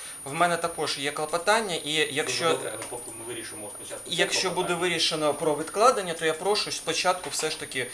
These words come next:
Speaker 1: розглянути мої клопотання.
Speaker 2: Е, ну, ми не можемо відкласти розгляд клопотання. Ми не можемо відкласти розгляд клопотання, оскільки ми його почали вирішувати. Законом заборонено, ми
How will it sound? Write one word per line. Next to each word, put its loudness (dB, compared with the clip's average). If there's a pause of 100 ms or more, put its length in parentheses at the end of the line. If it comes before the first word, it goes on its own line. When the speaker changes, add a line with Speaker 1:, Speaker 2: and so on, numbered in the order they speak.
(160)
Speaker 1:
розглянути -2
мої -6
клопотання. -10 (520)
Speaker 2:
Е, -12 (300)
ну, -14
ми -12
не -12
можемо -10 (100)
відкласти -6 (100)
розгляд -12
клопотання. -12 (1500)
Ми -12
не -12
можемо -12
відкласти -10
розгляд -14
клопотання, -10
оскільки -12
ми -12
його -10
почали -12
вирішувати. -10
Законом -12
заборонено, -12
ми -12